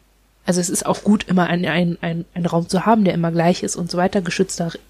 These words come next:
sicherer Ort, bla bla bla, das ist auch alles total hilfreich, aber es gibt eben Inns und Themen, die wir nicht in dem Setting besprechen können.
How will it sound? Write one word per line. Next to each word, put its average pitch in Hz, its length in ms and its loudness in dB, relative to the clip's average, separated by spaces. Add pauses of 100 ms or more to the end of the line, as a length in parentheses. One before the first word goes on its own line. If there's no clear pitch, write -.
sicherer 165 460 0
Ort, 190 240 2
bla 165 120 2
bla 160 140 0
bla, 196 260 2
das 185 220 -4
ist - 140 -6
auch 170 180 2
alles - 220 0
total 185 300 -2
hilfreich, 190 440 0
aber 180 140 0
es 180 120 -4
gibt 220 220 -2
eben 185 220 2
Inns 196 340 0 (640)
und 190 300 -2 (140)
Themen, 175 560 2 (260)
die 180 160 -2
wir 180 140 0
nicht 175 360 -4
in 180 160 0
dem 180 200 0
Setting 185 340 -4
besprechen 185 460 -6
können. 180 340 -8